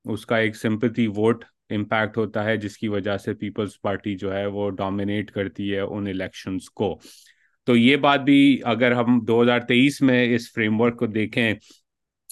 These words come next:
تو اگر خان صاحب کو آپ ڈسکوالیفائی کرتے ہیں یا ملٹری کورٹس میں ٹرائی کر کے جیل بھجواتے ہیں،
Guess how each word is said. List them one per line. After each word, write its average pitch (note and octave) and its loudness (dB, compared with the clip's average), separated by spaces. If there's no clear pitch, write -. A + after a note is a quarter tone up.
تو B2+ 4
اگر A#2+ 4
خان A#2+ 2
صاحب A#2+ 0
کو B2+ 2
آپ A2+ 2
ڈسکوالیفائی A2 -2
کرتے A2+ -2
ہیں G#2+ 0
یا G#2+ -2
ملٹری G#2+ -4
کورٹس G#2+ -4
میں A2+ -2
ٹرائی G#2+ -2
کر G#2 -4
کے G#2 -6
جیل G#2+ -2
بھجواتے G2+ -4
ہیں، G#2+ -2